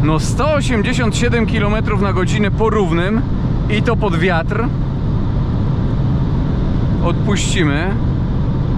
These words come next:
Ciekawe, jak będzie z wiatrem i z górki w ogóle. Nie no, tutaj możemy w sumie jechać tak spokojniej. Wjeżdżamy na odcinek specjalny. Zużycie paliwa dziewięć trzy się utrzymuje, ale tak jadę w miarę dynamicznie.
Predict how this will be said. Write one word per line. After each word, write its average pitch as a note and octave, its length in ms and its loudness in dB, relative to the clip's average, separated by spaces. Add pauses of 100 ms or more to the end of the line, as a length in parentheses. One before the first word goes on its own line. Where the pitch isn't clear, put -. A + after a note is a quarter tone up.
(340)
Ciekawe, - 260 -2
jak E3+ 80 0
będzie - 240 0
z - 100 0
wiatrem E3 440 0
i G#3+ 40 0
z - 100 -2
górki - 380 0
w A3 80 -2
ogóle. A2 400 0 (540)
Nie D#4+ 80 0
no, A#3+ 100 0
tutaj G3+ 260 -2
możemy F3+ 360 0
w - 60 0
sumie E3+ 220 0
jechać E3+ 260 0
tak D#3 160 -2
spokojniej. F3 720 0 (280)
Wjeżdżamy F3 420 0
na D#3+ 160 0
odcinek D#3 460 -2
specjalny. D#3 880 0 (2250)
Zużycie E3 300 0
paliwa F3 380 0
dziewięć F3 400 0
trzy G#3+ 220 -2
się F#3 160 0
utrzymuje, D#3 680 0
ale F#3+ 260 -2
tak E3 160 -2
jadę D#3+ 300 0
w D3 40 -2
miarę E3+ 280 0
dynamicznie. D3+ 720 0